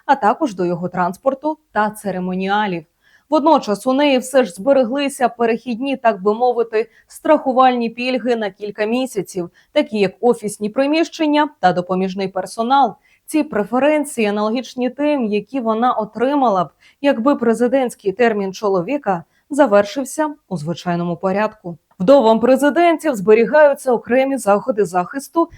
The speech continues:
в разі смерті чоловіка. Тож деякі привілеї вона все ж таки мала б,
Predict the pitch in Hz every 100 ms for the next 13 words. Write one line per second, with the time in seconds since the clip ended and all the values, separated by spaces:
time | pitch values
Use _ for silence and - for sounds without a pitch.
0 | - 185 196 190 240 - 208 185 - 220
1 | - 247 262 294 262 190 170 - _ _
2 | 311 226 208 294 269 269 269 269 294 311
3 | 285 240 240 240 - 262 247 240 233 262
4 | 240 254 254 233 175